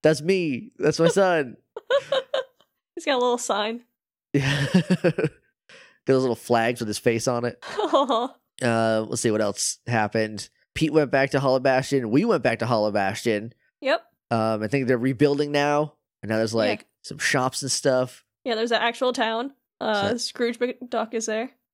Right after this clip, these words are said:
Speaker 1: Uh, my, my best friend Scrooge, whom I love. Did I ever say that Rebecca sent me, like, a little, I don't know what to call it. It's, it's not crocheted. It's a,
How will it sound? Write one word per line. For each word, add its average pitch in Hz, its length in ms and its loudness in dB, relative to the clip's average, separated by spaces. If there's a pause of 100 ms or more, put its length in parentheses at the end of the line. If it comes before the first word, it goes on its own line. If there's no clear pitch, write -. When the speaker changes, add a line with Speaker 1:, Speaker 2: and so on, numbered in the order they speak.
(760)
Speaker 1:
Uh, 104 460 0
my, 107 300 -2 (160)
my 107 180 -2
best 107 260 -2
friend 117 180 -2
Scrooge, 104 600 -2 (320)
whom 113 140 -2
I 113 80 2
love. 101 280 0 (220)
Did 156 100 0
I 254 140 0
ever 349 260 0
say 208 320 2
that 196 240 -2
Rebecca 170 640 2
sent 165 240 0
me, 170 180 0
like, 147 300 0 (160)
a 143 80 4
little, 143 520 2 (300)
I 143 80 4
don't 160 120 2
know 165 60 2
what 151 100 0
to 143 40 0
call 143 140 2
it. 117 60 2
It's, 117 100 -4
it's 135 180 -2
not 165 180 2
crocheted. 131 540 2
It's 113 160 -2
a, 110 380 2